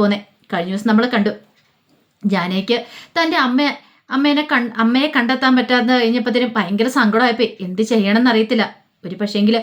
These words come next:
എവിടെയെങ്കിലും തൻ്റെ അമ്മ ജീവനോടെ ഉണ്ടോ അതോ മരിച്ചു പോയോന്ന് പോലും അറിയത്തില്ല. ഹും, തൻ്റെ അച്ഛൻ എന്ന് പറയുന്ന ആ ദുഷ്ടൻ, അദ്ദേഹം ഒരിക്കലും തന്നെ അമ്മയെ വെറുതെ വിടാനായിട്ട് പോകുന്നില്ല. എൻ്റെ അമ്മയ്ക്ക് മാനസിക വിഭ്രാന്തി ഉണ്ടാകാൻ തന്നെ കാരണം അയാളാണ്. അയാൾ അന്വേഷിച്ചുകൊണ്ട് ചെന്നുകൊണ്ട് മാത്രമാണ് തൻ്റെ വയറ്റിൽ വളരുന്ന കുഞ്ഞിനെ ഇല്ലാതാക്കാൻ ശ്രമിക്കുമെന്ന്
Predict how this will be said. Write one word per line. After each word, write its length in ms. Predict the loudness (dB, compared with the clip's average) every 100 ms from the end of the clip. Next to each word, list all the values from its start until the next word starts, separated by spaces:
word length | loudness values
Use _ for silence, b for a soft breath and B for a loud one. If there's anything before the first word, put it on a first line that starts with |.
| B B
എവിടെയെങ്കിലും 500 | -4 0 2 2 2
തൻ്റെ 200 | 0 2 0
അമ്മ 180 | 0
ജീവനോടെ 540 | -2 -2 -2 0 0 0
ഉണ്ടോ 220 | 0 0 -4 -12
അതോ 180 | -4 0
മരിച്ചു 280 | 0 -2 -4
പോയോന്ന് 380 | 0 2 4 4 2
പോലും 160 | 2
അറിയത്തില്ല. 360 | 2 2 0 -2 -6 _ _
ഹും, 140 | -8 B B B
തൻ്റെ 240 | -6 0 0
അച്ഛൻ 240 | 0 -2
എന്ന് 140 | 0 2
പറയുന്ന 240 | 2 0
ആ 40 | 0
ദുഷ്ടൻ, 300 | -2 -2 -4 -4 B B
അദ്ദേഹം 260 | -2 0 0
ഒരിക്കലും 360 | 0 0 0 2
തന്നെ 160 | 2 2
അമ്മയെ 380 | 2 2 2 0
വെറുതെ 280 | 0 0
വിടാനായിട്ട് 400 | 0 2 0 -2 -4
പോകുന്നില്ല. 360 | -2 2 2 0 -6
എൻ്റെ 160 | -6 -6 -6 -8
അമ്മയ്ക്ക് 380 | -8 -8 0
മാനസിക 420 | 2 2 -2 -2 -2
വിഭ്രാന്തി 380 | 0 0 2 2
ഉണ്ടാകാൻ 360 | 0 0 0 0
തന്നെ 160 | -2 0
കാരണം 220 | -2 2 0
അയാളാണ്. 480 | 0 0 0 -2 -4 B B -2
അയാൾ 200 | 0 0
അന്വേഷിച്ചുകൊണ്ട് 600 | 0 0 -2 -2 -2 -2 -4
ചെന്നുകൊണ്ട് 400 | -2 0 0 0
മാത്രമാണ് 440 | 0 0 0 0 0 -6
തൻ്റെ 220 | -8 -2
വയറ്റിൽ 340 | -2 0 2 2
വളരുന്ന 240 | 2 0
കുഞ്ഞിനെ 380 | -2 -2 2 2
ഇല്ലാതാക്കാൻ 500 | 2 2 2 0 0 -2
ശ്രമിക്കുമെന്ന് 540 | 0 0 2 0